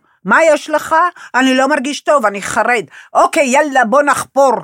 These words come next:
איפה אתה חרד בתוך הזיכרון שלך?" נחפור, נחפור, נחפור, נחפור, נחפור, נחפור, נחפור, נחפור.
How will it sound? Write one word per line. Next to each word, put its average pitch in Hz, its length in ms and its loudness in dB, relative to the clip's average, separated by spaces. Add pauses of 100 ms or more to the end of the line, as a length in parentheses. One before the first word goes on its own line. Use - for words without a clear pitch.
(100)
איפה 277 280 0
אתה 254 200 0
חרד 247 400 0
בתוך 202 260 -4
הזיכרון 196 480 -4
שלך?" 165 320 -8 (320)
נחפור, 285 360 0
נחפור, 262 400 -2
נחפור, 240 380 -2
נחפור, 180 420 -6
נחפור, 180 400 -6
נחפור, 202 400 -6
נחפור, 190 380 -10
נחפור. 269 520 0